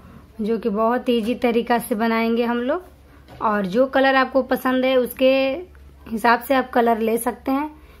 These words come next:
ये दो color में बनेगा और चौकोर shape में बनेगा।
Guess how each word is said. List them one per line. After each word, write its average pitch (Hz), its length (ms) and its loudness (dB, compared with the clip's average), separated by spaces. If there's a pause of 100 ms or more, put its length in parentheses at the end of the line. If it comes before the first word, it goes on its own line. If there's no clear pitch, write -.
(120)
ये 226 180 2
दो 247 200 4
color 254 280 2
में 254 220 0
बनेगा 254 420 0 (440)
और 214 120 -4
चौकोर 240 480 2
shape 262 280 0
में 254 140 0
बनेगा। 254 380 -4